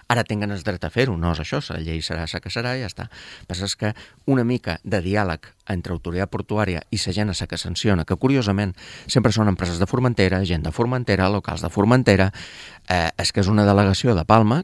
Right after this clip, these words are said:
que s'ha fet en suport de Formentera i que no es pot fer res, inclús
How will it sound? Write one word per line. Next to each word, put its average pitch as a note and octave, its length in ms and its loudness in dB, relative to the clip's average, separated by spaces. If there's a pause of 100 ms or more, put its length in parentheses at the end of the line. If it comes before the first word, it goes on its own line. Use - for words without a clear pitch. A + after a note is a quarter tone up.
que E2+ 400 0
s'ha F#2+ 140 0
fet A#2 240 -2
en E2+ 80 -4
suport F#2+ 320 2
de F#2 80 2
Formentera G#2+ 540 0 (340)
i A2 80 -2
que - 100 -4
no F2+ 100 -2
es - 60 -10
pot D3 140 0
fer - 120 -2
res, A#2+ 200 0
inclús G2 400 0